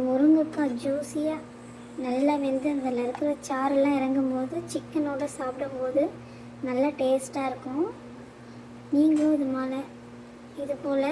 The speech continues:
ட்ரை பண்ணி பாருங்க. நல்லா முருங்கைக்காவும் சிக்கனும் வெங்காயமும் நல்லா வேகட்டும்.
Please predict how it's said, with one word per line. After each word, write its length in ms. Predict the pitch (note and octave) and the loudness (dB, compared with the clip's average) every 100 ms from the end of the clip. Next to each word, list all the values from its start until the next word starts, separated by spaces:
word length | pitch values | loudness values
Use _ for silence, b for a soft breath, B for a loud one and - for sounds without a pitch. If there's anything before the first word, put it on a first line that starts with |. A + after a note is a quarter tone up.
| F#4+ A4+ - | -2 -6 -12
ட்ரை 160 | - C#4+ C#4+ | -2 0 0
பண்ணி 180 | D4 C#4+ C#4+ | -2 -2 -2
பாருங்க. 400 | C4 C4 B3+ B3 C#4+ G#4 - - - - - - - - - - - C4+ | -2 0 -2 -2 -2 -2 -6 -16 -16 -16 -16 -16 -16 -16 -16 -16 -2 2
நல்லா 320 | C4 C#4 C#4 D#4+ D4 | 4 6 6 4 4
முருங்கைக்காவும் 840 | C4 C#4+ D4+ C#4+ C#4 B3+ C#4 D#4 - | 4 2 0 -4 -4 0 2 2 0
சிக்கனும் 520 | C4+ - D4 D4 C#4+ | -6 0 2 4 2
வெங்காயமும் 600 | C4 C4+ C#4 C4 C4 D#4 D4 | 0 0 0 0 2 2 2
நல்லா 200 | C4 C4+ C4+ | 0 -2 0
வேகட்டும். 500 | B3+ B3 - C4+ F4+ | 0 0 -4 -4 -4